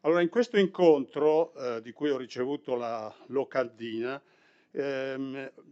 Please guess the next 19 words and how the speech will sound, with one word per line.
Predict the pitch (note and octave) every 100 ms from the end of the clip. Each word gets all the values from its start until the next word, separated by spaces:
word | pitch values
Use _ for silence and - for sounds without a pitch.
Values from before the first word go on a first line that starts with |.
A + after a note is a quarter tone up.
| - - - D3 -
s-, | - - D#3+ -
indico | F#3+ F3 E3+ E3+ E3
che | E3+ D3+
si | - F#3
svolgerà | E3+ A3+ F3+ D#3 D#3 E3+
in | D#3
questa | D3+ D#3+ -
stessa | C#3+ - E3+ E3 D3
sala | - C#3+ C#3+ C3
del | A#2+ G#2+
Consiglio, | B2+ A2 - C3 A2+ C3 F3 - _ _ _ _ _
eh, | - C#3 C3+
con | - G3 G#3 E3+
ospiti, | F3 E3+ - F3+ F#3 F3+ F3+ F3+
eh, | - C#3+ C#3 C3+ C3 B2+ B2+ B2+ -
intanto | B2 D#3 D3 D3
la | C3+ B2+
Presidente | C3+ - C#3+ D3+ D3 - - C3 B2+ -
Antola, | A#2+ B2 A#2+ - C#3 D3 D#3